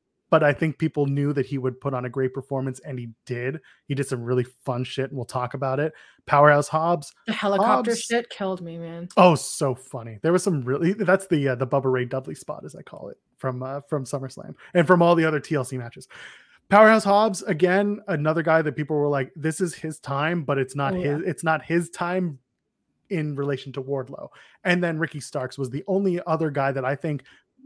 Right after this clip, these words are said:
Speaker 1: was behind Wardlow as a potential winner. But Wardlow's the guy.
Speaker 2: So here are my notes about that match. First of all, hot take, Danhausen cursing people. It is cool. It is funny. However, it is gonna lose steam and get really gimmicky and really cringy fast.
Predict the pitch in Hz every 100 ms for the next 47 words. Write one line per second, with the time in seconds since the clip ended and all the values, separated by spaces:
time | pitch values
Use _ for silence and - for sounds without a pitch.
0 | - 151 147 135 147 151 156 139 131 147
1 | 131 127 - _ _ - 147 123 131 127
2 | 120 131 - _ _ _ _ _ _ _
3 | _ _ _ _ 139 127 123 117 110 -
4 | - 135 _ _ _ _ _ _ _ -
5 | - - - 247 214 262 269 262 208 196
6 | 185 180 170 165 139 139 151 - - 247
7 | 240 180 165 170 214 - _ _ _ _
8 | _ _ _ _ - 233 294 - 202 165
9 | - - 214 247 262 254 240 233 226 208
10 | 196 190 180 180 - 113 185 _ _ _
11 | - 220 226 220 - 196 175 160 196 185
12 | - 202 175 170 180 185 180 190 180 190
13 | 190 214 208 190 208 185 - 196 185 185
14 | 185 175 147 185 196 190 185 185 185 196
15 | 180 180 185 - 180 175 175 - 135 240
16 | 311 -